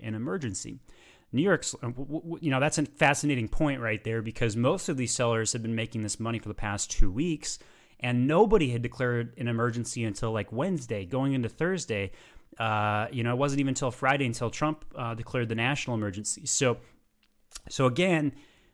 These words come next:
nobody has really ever prepared for a black swan event like this. And, and again, going into my own personal opinion, this is a once in a one hundred year event, guys. Once in a one hundred year event. And most people in the U S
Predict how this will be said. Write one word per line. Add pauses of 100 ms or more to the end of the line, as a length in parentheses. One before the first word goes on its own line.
(360)
nobody
has
really
ever
prepared
for
a
black
swan
event
like
this.
And,
and
again,
going
into
my
own
personal
opinion,
this
is
a
once
in
a
one
hundred
year
event,
guys. (600)
Once
in
a
one
hundred (160)
year (160)
event. (560)
And
most
people
in
the
U
S